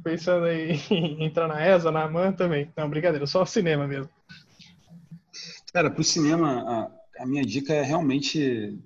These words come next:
Speaker 2: é meio manjada, já ouvi muita gente dando essa dica, mas é a verdade, é fazer com o que tem.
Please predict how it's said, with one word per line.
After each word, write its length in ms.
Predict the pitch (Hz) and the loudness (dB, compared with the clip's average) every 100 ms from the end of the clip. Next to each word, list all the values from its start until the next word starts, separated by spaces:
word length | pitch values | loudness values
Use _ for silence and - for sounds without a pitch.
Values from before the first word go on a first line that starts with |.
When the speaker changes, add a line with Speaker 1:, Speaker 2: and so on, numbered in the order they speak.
| - | -8
Speaker 2:
é 80 | 123 | -2
meio 180 | 143 | 2
manjada, 560 | 170 165 107 127 147 120 | 4 4 4 6 6 4
já 80 | 120 | 2
ouvi 200 | 110 135 | 2 4
muita 260 | 127 151 | 4 2
gente 180 | 123 139 | 0 -2
dando 140 | 135 131 | 0 0
essa 200 | 131 113 | 0 -2
dica, 240 | 120 139 | -2 -2
mas 240 | 131 127 147 | 0 0 0
é 80 | |
a 20 | 147 | 0
verdade, 540 | 160 123 117 113 117 | 0 2 2 2 0
é 200 | 107 101 - _ _ _ - - | -4 -6 -14 _ _ _ -6 2
fazer 340 | 131 107 160 | 2 4 2
com 120 | 175 | 0
o 40 | 160 | 0
que 120 | 165 | -2
tem. 500 | - 135 117 - | 0 0 0 -4